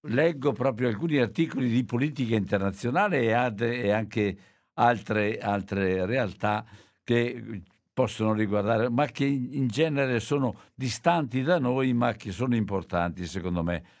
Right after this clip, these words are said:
Allora vado proprio in ordine, i-, quasi pagina per pagina,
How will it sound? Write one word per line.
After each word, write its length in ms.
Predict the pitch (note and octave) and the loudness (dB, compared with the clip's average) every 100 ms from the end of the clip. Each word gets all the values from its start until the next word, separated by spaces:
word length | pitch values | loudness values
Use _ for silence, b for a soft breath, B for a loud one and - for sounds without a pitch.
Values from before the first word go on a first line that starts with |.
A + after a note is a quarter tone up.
| b - | b -2
Allora 480 | B2+ D#3 C#3 A2+ G2 b b b | 0 2 2 0 -2 b b b
vado 420 | A#2 D3+ C#3 A#2 A2 | -2 0 2 0 -2
proprio 380 | D3 A#2+ B2+ | -4 -4 -2
in 280 | B2+ B2+ C3 | -2 0 0
ordine, 800 | B2+ C#3 B2+ B2+ A2+ A2 G2 E2+ - | 2 0 0 0 0 2 0 -4 -10
i-, 220 | - A2 A2+ - | -6 -4 -4 -6
quasi 480 | - A#2+ G#2+ A2 G2 - b b | 0 0 2 -2 -2 -6 b b
pagina 440 | - A2+ G2+ A#2+ A2+ | -2 0 0 -2 0
per 180 | A2+ | -2
pagina, 640 | G#2 A2 A2+ F#2+ A2 A2+ | -2 -2 -2 -2 -2 -2